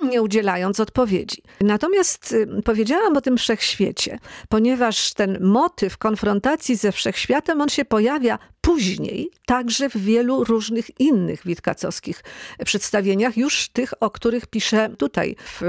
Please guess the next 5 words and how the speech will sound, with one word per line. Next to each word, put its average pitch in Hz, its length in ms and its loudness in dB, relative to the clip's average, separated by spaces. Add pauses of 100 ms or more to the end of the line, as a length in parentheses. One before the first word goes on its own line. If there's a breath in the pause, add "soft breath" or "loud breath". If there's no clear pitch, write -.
(140)
ostatniej 185 500 0
książce, 175 520 -2 (140)
jako 247 360 0
że 208 400 2 (220 loud breath)
to, 262 440 2